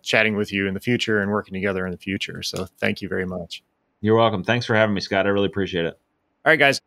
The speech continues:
Speaker 1: definitely go check out Andy's podcast. Go check out his contracts and other forms and, and calculators he has on his website.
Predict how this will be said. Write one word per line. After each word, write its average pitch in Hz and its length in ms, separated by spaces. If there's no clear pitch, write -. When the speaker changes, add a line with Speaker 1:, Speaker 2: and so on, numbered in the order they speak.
Speaker 1:
definitely 156 300
go 160 100
check 147 300
out 135 180
Andy's 127 300
podcast. 131 680
Go 117 100
check 127 260
out 120 100
his 113 100
contracts 110 540
and 101 80
other 101 320
forms 110 360
and, 92 200
and 90 220
calculators 110 420
he 107 80
has 95 100
on 95 80
his 90 80
website. 104 480